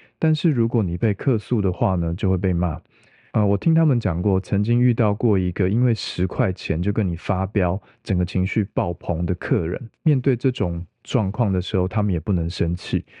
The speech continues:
所以久而久之呢，他们开始只对薪水抱有期待，甚至对那一两千块的绩效表现的奖金也没有期待，因为一两千块太少了嘛，然后奥客又太多了，所以工作的时候呢，就是抱持着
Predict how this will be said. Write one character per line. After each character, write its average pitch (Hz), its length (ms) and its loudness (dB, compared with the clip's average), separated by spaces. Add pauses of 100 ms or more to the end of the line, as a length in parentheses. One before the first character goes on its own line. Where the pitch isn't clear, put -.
(480)
所 - 180 0
以 185 60 2
久 104 200 0
而 104 100 2
久 95 240 -2
之 117 240 0
呢， 120 320 2
他 139 160 0
们 123 100 0
开 113 180 0
始 101 220 -2
只 - 180 -2
对 98 200 0
薪 123 280 0
水 95 260 -2
抱 92 220 0
有 82 140 -4
期 - 240 -4
待， 82 260 -2 (140)
甚 143 220 0
至 143 160 2
对 127 160 0
那 123 180 0
一 139 60 2
两 101 240 2
千 107 260 0
块 110 320 0
的 90 360 0
绩 117 140 0
效 117 220 2
表 85 260 -2
现 98 240 -2
的 92 120 -2
奖 87 320 -2
金 110 320 0
也 98 80 2
没 87 120 2
有 92 120 2
期 87 260 -2
待， 78 240 -2 (280)
因 156 140 4
为 151 280 2
一 156 60 2
两 113 140 2
千 120 140 0
块 123 160 2
太 - 180 0
少 87 300 -2
了 85 60 0
嘛， 80 280 -2
然 104 160 0
后 120 100 4
奥 123 180 2
客 120 200 0
又 117 140 2
太 117 260 0
多 90 320 2
了， 80 280 -2
所 - 160 0
以 147 40 2
工 143 240 0
作 147 160 2
的 117 120 2
时 95 240 -2
候 107 160 2
呢， 92 200 0
就 117 220 0
是 110 220 -2
抱 107 260 0
持 90 320 -2
着 87 260 0